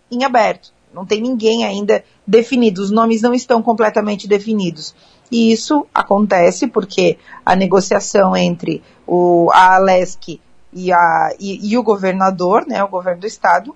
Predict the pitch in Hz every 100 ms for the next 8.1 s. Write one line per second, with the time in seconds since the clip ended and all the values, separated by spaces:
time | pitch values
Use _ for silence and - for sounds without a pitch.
0 | _ - - 170 165 202 240 320 _ 277
1 | 269 220 196 170 165 170 175 _ _ 208
2 | 220 240 220 196 202 226 247 185 196 -
3 | 214 226 - 277 202 202 - _ _ -
4 | 208 208 202 240 214 165 156 165 175 185
5 | 196 208 202 208 208 - 196 185 208 _
6 | _ _ _ _ _ - 185 - 196 185
7 | 196 185 196 196 180 185 208 208 196 196